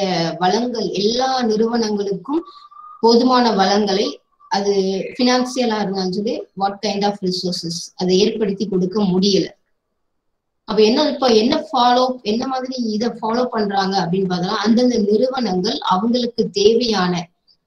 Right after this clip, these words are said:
அந்தந்த கல்வியியல் நிறுவனங்கள் அவங்களுக்கு தேவையான வளங்களை அவங்களே ரேஸ் பண்ணிக்கலாம். அவங்களே ரேஸ் பண்ணிக்கலாம்னா என்ன ஆஸ்பெக்ட்ல எல்லாம் உங்களுடைய வளங்களை நீங்க உயர்த்தி கொள்வீங்களோ உயர்த்தி கொள்ளலாம்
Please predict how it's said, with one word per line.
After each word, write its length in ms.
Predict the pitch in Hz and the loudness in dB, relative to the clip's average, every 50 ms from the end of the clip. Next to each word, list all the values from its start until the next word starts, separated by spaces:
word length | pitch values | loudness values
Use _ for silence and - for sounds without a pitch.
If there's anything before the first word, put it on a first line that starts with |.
| _ _ _ | _ _ _
அந்தந்த 320 | - 175 185 190 185 180 | 0 0 2 2 2 0
கல்வியியல் 580 | 180 - 185 196 208 202 208 233 233 226 208 196 | 0 0 0 2 2 2 2 2 2 2 4 4
நிறுவனங்கள் 580 | 190 190 196 202 190 190 180 170 185 202 247 | 2 2 2 0 0 -2 -2 -2 -2 -2 -2
அவங்களுக்கு 680 | - - - 180 196 214 208 220 220 - - 220 - - | -2 -2 0 0 0 2 4 4 2 2 0 -4 -4 0
தேவையான 760 | - 202 208 240 233 247 247 233 214 202 202 202 220 311 453 415 285 226 202 | 4 4 4 4 4 2 0 -2 -2 -2 -2 -2 -2 0 0 -2 -2 -2 0
வளங்களை 760 | 175 185 196 214 240 262 269 240 233 208 220 262 - - - - 175 | 2 4 6 6 6 4 2 2 0 2 2 2 0 -2 -2 0 2
அவங்களே 760 | 190 196 214 247 262 277 247 247 233 226 247 302 285 233 - | 2 2 2 2 0 0 0 0 2 2 2 2 0 0 0
ரேஸ் 340 | 202 208 214 233 - - - | 2 4 4 4 2 -2 -6
பண்ணிக்கலாம். 520 | - 202 190 190 185 170 180 170 170 170 - - - | -4 -2 -2 -2 -2 -2 -4 -4 -4 -4 -4 -4 -4
அவங்களே 320 | 185 220 240 240 247 254 254 | -2 0 0 2 2 4 4
ரேஸ் 280 | 226 208 214 - - - | 4 4 2 2 -2 -4
பண்ணிக்கலாம்னா 640 | 226 208 202 196 190 185 180 185 190 233 294 269 | -2 -2 -2 -2 -2 -2 -2 -2 -2 -2 -4 -4
என்ன 400 | 208 202 208 240 277 311 330 302 | -2 -2 -2 0 0 0 0 0
ஆஸ்பெக்ட்ல 600 | 233 226 240 240 - - 254 254 254 - - 226 | 0 0 -2 -4 -4 -4 -4 -4 -4 -4 -2 -2
எல்லாம் 260 | 196 185 196 - - - - _ _ _ _ _ _ _ | 0 2 2 0 -2 -4 -8 _ _ _ _ _ _ _
உங்களுடைய 520 | 202 202 208 208 202 196 202 196 190 190 | 0 4 4 6 6 4 4 4 2 2
வளங்களை 680 | 180 190 190 208 233 254 247 226 220 262 - - - - - _ | 2 2 2 2 2 2 2 2 2 2 0 -2 -4 -8 -12 _
நீங்க 260 | - 202 202 196 190 | -4 -2 0 0 2
உயர்த்தி 400 | 185 202 226 233 233 - 247 220 - | 4 4 2 2 0 -2 -8 -8 -4
கொள்வீங்களோ 360 | 214 190 175 170 180 180 208 | -2 0 0 2 2 2 0
உயர்த்தி 440 | 247 - 208 202 208 202 - - 240 | 0 0 2 2 2 2 0 -6 -10
கொள்ளலாம் 540 | - - 202 190 175 170 175 175 170 170 170 | -8 -4 -2 -2 0 0 0 0 0 -2 -4